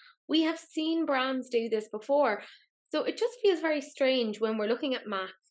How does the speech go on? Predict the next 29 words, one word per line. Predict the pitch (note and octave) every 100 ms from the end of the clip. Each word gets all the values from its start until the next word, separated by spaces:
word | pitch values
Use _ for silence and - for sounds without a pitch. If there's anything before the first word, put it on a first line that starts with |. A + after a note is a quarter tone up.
| -
who | A3+ G#3+
have | G#3+ A3+ B3+
that | B3+ A3
history | A#3 A3+ A#3 G3+
of | - G#3 G#3
the | G3
makeup | G3+ G3+ G3+
artistry | G3+ G3+ G#3 - F#3+ F#3
kinda | G#3 G3
doing | A3 G#3
something | G3+ G3+ G3+
like | G3 F#3 -
this. | F#3+ F#3 - _ - - - _ _ _ _ _ _ -
And | B3
it | C4+
just, | D#4 E4 - - - _ _ _ _ _ _ _ -
it | A3+
just | C#4 C#4+
feels | D4+ C4
very | G#3 G3+ G3+ G3+
strange | G3+ - - F3+ F3+ F#3 F3+ -
to | G3+
me | F3+
at | F3 -
this | F3+ -
particular | F#3 F#3+ F3+ G3+
point. | F3+ - F#3 F#3 - _ _ _ _ _ _ _
And, | A#3+ A#3+
like, | A#3 A3+